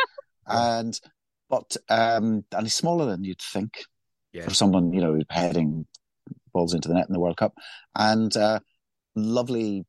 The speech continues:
Speaker 1: fabulous meeting him. Lovely, very friendly guy. And, you know, we all emerged, you know, daring the immigration authorities to catch us, and hung out with him. And, uh, he was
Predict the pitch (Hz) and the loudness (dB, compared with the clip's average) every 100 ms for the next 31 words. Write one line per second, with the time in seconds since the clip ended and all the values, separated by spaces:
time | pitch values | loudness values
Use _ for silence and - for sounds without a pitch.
0 | _ _ - 110 110 90 90 - - - | _ _ -6 -4 -4 -4 -4 -6 -8 -14
1 | - 90 92 92 92 90 82 95 98 101 | -12 -8 -6 -6 -8 -8 -6 -2 0 0
2 | 98 - - 95 95 - 90 87 82 90 | 0 -4 -6 -2 -2 -2 -2 -2 -2 -2
3 | 95 104 107 - _ - 90 90 87 90 | 0 -4 -6 -16 _ -8 -4 -2 -2 -2
4 | 90 - _ _ _ _ _ _ _ _ | -6 -10 _ _ _ _ _ _ _ _
5 | _ - - 104 87 92 92 87 87 82 | _ -20 -2 0 4 4 4 4 2 2
6 | 92 90 - - 92 _ _ 90 _ - | 0 -2 -4 -8 -16 _ _ _ _ -14
7 | - 76 67 - 120 113 104 98 92 92 | -12 -10 -6 0 2 2 0 -2 -2 -4
8 | 92 90 - 90 - 85 85 92 - - | -4 -6 -6 -8 -6 -6 -4 -6 -8 -8
9 | 90 - 95 90 - 87 85 78 98 87 | -6 -2 -2 -2 -2 -4 -4 -4 -2 -2
10 | 76 - 82 85 - _ _ _ _ 82 | -4 -6 -6 -6 -8 _ _ _ _ 0
11 | 85 85 85 78 85 82 82 78 - - | 2 2 2 2 2 2 2 -2 -6 -18
12 | - 76 78 80 - | -12 -8 -8 -6 -8